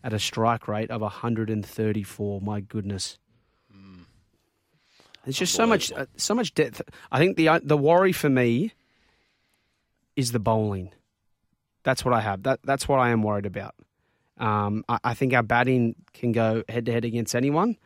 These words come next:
Speaker 1: but I think the bowling right now, I remember we had a caller last week who was worried about our bowling, especially if we can swing it or not, but, uh, swing it, uh, or not, but that's what I am worried about is the bowling. So hopefully a freshened up, um, Mitchell Starc as well comes back into that lineup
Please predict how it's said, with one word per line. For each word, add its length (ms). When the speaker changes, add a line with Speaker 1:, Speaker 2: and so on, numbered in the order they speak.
Speaker 1:
but 100
I 60
think 240
the 80
bowling 420
right 200
now, 200
I 40
remember 240
we 100
had 100
a 40
caller 360
last 320
week 260
who 120
was 160
worried 240
about 200
our 80
bowling, 420
especially 520
if 160
we 80
can 140
swing 340
it 140
or 100
not, 360
but, 200
uh, 160
swing 280
it, 120
uh, 140
or 160
not, 340
but 180
that's 240
what 80
I 120
am 140
worried 200
about 220
is 120
the 60
bowling. 360
So 240
hopefully 480
a 80
freshened 480
up, 160
um, 420
Mitchell 220
Starc 420
as 120
well 180
comes 240
back 220
into 160
that 100
lineup 420